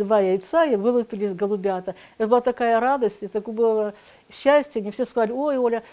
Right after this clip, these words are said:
это все, все идет к, к добру, идет к, к такому хорошему». Эти голуби были как прошлым летом. Э, и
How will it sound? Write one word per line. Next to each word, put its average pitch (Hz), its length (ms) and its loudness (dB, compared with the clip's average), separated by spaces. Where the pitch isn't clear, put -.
это 220 240 -4
все, 311 340 -4
все 262 380 -2
идет 208 240 0
к, - 20 -20
к 190 320 -8
добру, 208 460 -4
идет 208 280 -4
к, - 40 -18
к 196 440 -8
такому 208 300 -6
хорошему». 185 380 -8
Эти 277 100 -8
голуби 262 320 -4
были 226 280 -2
как 214 200 -6
прошлым 262 420 -4
летом. 196 440 -2
Э, 202 400 -4
и 226 560 -2